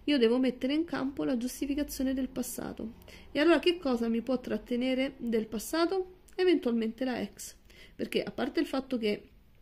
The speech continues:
è un terzo incomodo che non viene messo in campo, cioè non ci, non ti ci devi relazionare tu. Io ti posso raccontare tutto il contrario di tutto relativamente alla mia ex.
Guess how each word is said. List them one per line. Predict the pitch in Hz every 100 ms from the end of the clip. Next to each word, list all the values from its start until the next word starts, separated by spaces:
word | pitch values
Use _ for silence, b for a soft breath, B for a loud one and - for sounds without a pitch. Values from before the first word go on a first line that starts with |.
| - -
è |
un | 254 247
terzo | 240 240 254
incomodo | 247 220 233 233 233
che | 233
non | 233 226
viene | 220 220
messo | 220 - 240
in |
campo, | 233 226 233 233 240
cioè | 240 226
non | 233 233
ci, | - 240 - -
non | 254 233
ti | 240 233
ci | - 208
devi | 240 233 220
relazionare | 214 220 - 226 220 220
tu. | 220 214
Io | 233
ti | 240
posso | 226 -
raccontare | 226 220 233 226 233
tutto | 240 277 269
il | -
contrario | 226 214 214 214
di | 226
tutto | - - 208 - B B B B - -
relativamente | 226 220 220 220 220 214 220
alla | 214
mia | 214 202
ex. | 202 - -